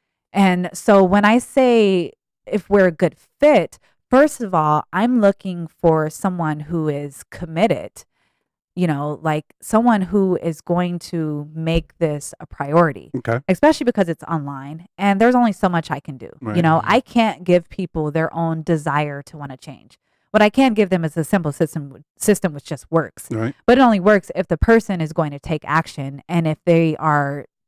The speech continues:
Speaker 1: determined to do it, you know?
Speaker 3: Mindset.
Speaker 1: And, and it's a win-win for both of us. You know, they get results and it makes me look good too. So,
Speaker 3: Right. Right.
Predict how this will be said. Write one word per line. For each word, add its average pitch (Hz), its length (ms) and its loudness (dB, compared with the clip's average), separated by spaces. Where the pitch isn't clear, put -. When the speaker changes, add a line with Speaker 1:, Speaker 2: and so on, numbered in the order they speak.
Speaker 1:
determined 147 600 -2
to - 120 -16
do 147 280 0
it, - 240 -16
you 165 160 -6
know? 143 240 -12
Speaker 3:
Mindset. - 460 -20
Speaker 1:
And, 269 260 4
and 330 220 0
it's 440 160 2
a 392 60 6
win-win 320 380 2
for 285 120 2
both 285 240 2
of 185 140 0
us. 127 200 -12
You 208 100 -8
know, 208 160 4
they 247 160 6
get 269 140 2
results 269 440 4
and 247 100 -6
it 240 60 -8
makes 254 240 -4
me 254 100 -4
look 240 180 0
good 233 200 0
too. 226 320 2
So, - 140 0
Speaker 3:
Right. 311 760 4
Right. 269 360 4